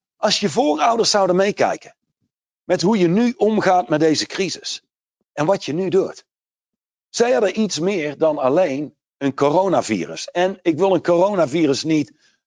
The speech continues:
kleiner maken dan het is, maar ik wil het vooral ook niet groter maken dan het is. Toen der tijd was er oorlog. Toen der tijd was er honger. Veel meer doden dan nu. Veel meer ellende dan nu. En die voorouders waren een heel stuk krachtiger dan nu.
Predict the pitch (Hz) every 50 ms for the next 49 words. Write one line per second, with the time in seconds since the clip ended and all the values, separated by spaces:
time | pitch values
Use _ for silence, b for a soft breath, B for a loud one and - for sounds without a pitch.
0 | _ _ _ - - 170 160 160 165 160 151 143 139 139 135 127 117 - 127 120
1 | 127 120 107 101 - 202 185 147 147 - - - _ _ - 190 - 208 143 170
2 | 208 190 180 156 - - 170 175 196 202 185 170 147 135 123 113 - - 135 170
3 | 208 220 - 165 143 123 113 104 95 - 104 101 98 92 90 85 - 104 127 98
4 | - - _ _ _ _ _ _ _ _ - 156 170 208 208 202 - - 160 131
5 | 143 147 - 147 147 - 143 - - 196 196 196 180 151 87 71 - - - _
6 | _ _ _ _ _ _ _ - 160 170 185 190 180 - - 147 131 143 127 127
7 | 151 139 139 156 123 127 165 - 135 - - - - _ _ _ _ _ _ -
8 | - - 135 160 175 202 208 196 196 170 143 156 165 175 180 165 123 98 - 139
9 | 139 151 175 165 170 165 180 170 180 196 208 208 - - _ _ _ _ _ _
10 | _ _ _ _ - 95 - 131 170 185 196 196 196 170 160 170 170 160 - 180
11 | 165 156 139 135 139 151 156 156 156 170 170 190 202 226 - - - _ _ _
12 | _ _ _ _ _ _ - 151 135 175 156 147 151 - 170 202 226 233 180 160
13 | 143 147 170 170 - - 156 151 147 139 139 147 143 127 120 110 117 143 165 170
14 | 202 196 - - - - 160 175 - - - - 131 135 139 131 - - 160 120
15 | 156 151 156 165 175 190 226 233 -